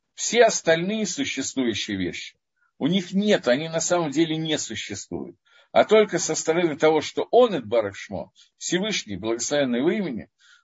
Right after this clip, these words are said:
он хочет, чтобы это существовало,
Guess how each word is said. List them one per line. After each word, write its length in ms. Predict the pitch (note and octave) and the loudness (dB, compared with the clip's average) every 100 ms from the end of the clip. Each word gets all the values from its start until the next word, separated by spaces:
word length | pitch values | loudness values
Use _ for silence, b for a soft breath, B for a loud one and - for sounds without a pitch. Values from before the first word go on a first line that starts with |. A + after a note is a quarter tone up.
| _ - | _ 6
он 280 | G#3+ G#3 F#3 | 6 6 -2
хочет, 680 | - - A3+ A#3 - A2+ - - _ | -14 2 6 6 2 -6 -8 -20 _
чтобы 380 | - - C#3 D3 | -14 -2 0 2
это 220 | C#3+ - | 2 -2
существовало, 840 | G2 G#2+ - G#2 - C#3 F#3 G3 | -10 -12 -10 -8 0 6 6 6